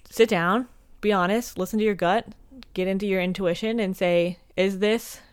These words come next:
still what I wanna spend my time doing?" If yes, cool, like, let's continue going. And then if not, then spend your time and energy doing something that is going to serve you better. Can you tell I got divorced in twenty twenty-three? If not,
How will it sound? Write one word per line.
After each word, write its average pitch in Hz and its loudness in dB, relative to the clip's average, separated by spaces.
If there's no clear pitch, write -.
still 233 4
what 226 4
I 233 4
wanna 220 2
spend 220 0
my 208 2
time 214 0
doing?" 180 0
If 190 -2
yes, 196 2
cool, 339 0
like, 190 0
let's 180 -2
continue 196 -2
going. 190 0
And 190 -2
then 190 0
if 180 -2
not, 190 0
then 185 -2
spend 208 -2
your 208 2
time 196 -4
and 190 0
energy 190 -2
doing 180 -2
something 180 -8
that 170 -2
is 170 0
going 190 0
to 185 -14
serve 165 -4
you 160 -6
better. - -8
Can 202 0
you 185 0
tell 226 -2
I 220 -2
got 208 -6
divorced 180 -6
in 208 0
twenty 175 -4
twenty-three? - -4
If 202 0
not, 233 0